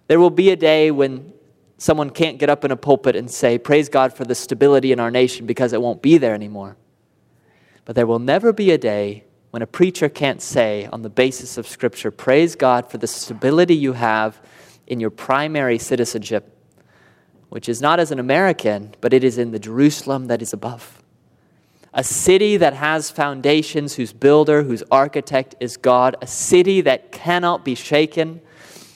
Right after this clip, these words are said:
You have treasures stored up in heaven for you, and there is a stability you experience because of that.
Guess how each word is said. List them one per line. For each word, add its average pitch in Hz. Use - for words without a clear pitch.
You 170
have 170
treasures 196
stored 180
up 156
in 139
heaven 135
for 123
you, 113
and 110
there 156
is 143
a 110
stability 135
you 117
experience 113
because 113
of 101
that. 107